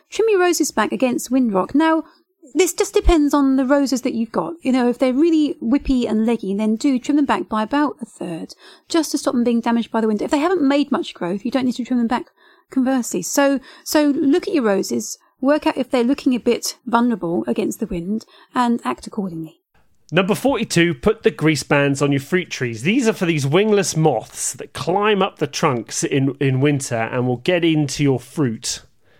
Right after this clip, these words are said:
Speaker 2: And you don't want that to happen. So a lot of people do. I don't grease band my fruit trees 'cause I don't get this problem. But if it, getting it, it's really worth grease banding your trees.
Speaker 1: Yeah. Number forty-three is, if you haven't done this already, and we actually have in our cedar bed, but take the old leaves off your hellebores,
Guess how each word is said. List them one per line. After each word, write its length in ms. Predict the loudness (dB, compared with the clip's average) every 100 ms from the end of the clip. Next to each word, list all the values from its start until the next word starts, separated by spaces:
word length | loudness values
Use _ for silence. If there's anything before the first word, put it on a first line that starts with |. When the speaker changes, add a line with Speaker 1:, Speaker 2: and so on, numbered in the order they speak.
| _ -4
Speaker 2:
And 160 | 0
you 40 | 2
don't 200 | 2 2
want 120 | 2
that 180 | 0 -2
to 80 | 0
happen. 320 | 0 -2 -6
So 260 | 0 0 0 -4 0
a 40 |
lot 100 | 0
of 60 | 2
people 240 | 0 0
do. 200 | 0 -2 -4 -2
I 160 | 0
don't 240 | 2 0 0
grease 360 | 0 -2 -4
band 480 | -14 _ 0 0 2
my 160 | 2 0
fruit 240 | -2 -6
trees 220 | -4 -4
'cause 140 | -4 -2
I 100 | 0
don't 220 | 0 -2
get 120 | -4
this 140 | -4 -8
problem. 460 | -4 -4 -2 -4
But 160 | -2 0
if 160 | 0 0
it, 300 | -2 -2 -2
getting 380 | 0 0 -4 -4
it, 180 | -4
it's 180 | -6 -8
really 300 | -2 0 2
worth 320 | 2 2 0
grease 240 | -2 -4 -2
banding 380 | -4 -2 -4 -6
your 100 | -6
trees. 480 | -8 -10 -12 -18 -20 _ -8
Speaker 1:
Yeah. 160 | -6 -8 -10 0
Number 200 | 0 2
forty-three 640 | 0 -2 -2 0 0 0 0
is, 400 | 0 0 -2 -6 _ _ _
if 180 | 0 2
you 100 | 2
haven't 180 | 2
done 100 | 2
this 140 | 0 0
already, 340 | 0 0 0
and 160 | 2 2
we 100 | 2
actually 220 | 0 -2
have 260 | 0 -2 0
in 120 | -2
our 80 | -2
cedar 180 | -4
bed, 180 | 0 0
but 180 | 0 -2
take 260 | -2 -2 0
the 100 | 0
old 240 | 0 0
leaves 260 | 0 0 -2
off 160 | -4
your 140 | -4 -2
hellebores, 480 | 0 0 0 -4